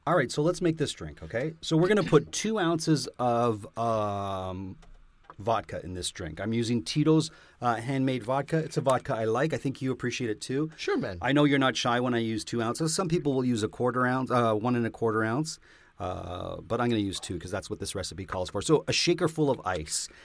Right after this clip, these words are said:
Speaker 1: and, uh, two ounces of, and you might remember on our last show, I was talking about the perfect, uh, mother-in-law's drink.
Speaker 2: Yeah.
Speaker 1: I think this is a nice mother-in-law's drink.
Speaker 2: Okay.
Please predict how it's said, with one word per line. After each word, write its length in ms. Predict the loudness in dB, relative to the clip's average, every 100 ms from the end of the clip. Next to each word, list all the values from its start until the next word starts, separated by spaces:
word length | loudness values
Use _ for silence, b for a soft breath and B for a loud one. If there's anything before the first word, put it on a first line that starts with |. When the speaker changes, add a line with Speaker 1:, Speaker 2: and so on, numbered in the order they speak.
| B -6
Speaker 1:
and, 480 | -4 -4 -4 -6 -6
uh, 720 | -4 -2 -2 -4 -4 -4 -6 -6
two 180 | 0 2
ounces 420 | 0 -2 -6 -8 -6
of, 460 | -4 -2 -4 -8 -16 _ b b b b b b _ _ -10 2
and 120 | 4
you 60 |
might 160 | 4 0
remember 340 | 2 2 2 2
on 100 | 4
our 120 | 4
last 240 | 6 4 2
show, 140 | 2
I 40 |
was 140 | 2 0
talking 260 | -2 -2
about 200 | 0 0 -2
the 40 |
perfect, 400 | -4 -2 -2 -4 -6
uh, 380 | -4 -4 -6 -8 _
mother-in-law's 520 | 0 4 4 4 2 0
drink. 360 | -2 -2 -4 0
Speaker 2:
Yeah. 220 | 2 4
Speaker 1:
I 100 | 4
think 180 | 2 4
this 160 | 4 4
is 120 | 4
a 60 |
nice 260 | 4 4 2
mother-in-law's 480 | 0 0 -4 -4 -6
drink. 300 | -10 -10 -6
Speaker 2:
Okay. 380 | -4 2 2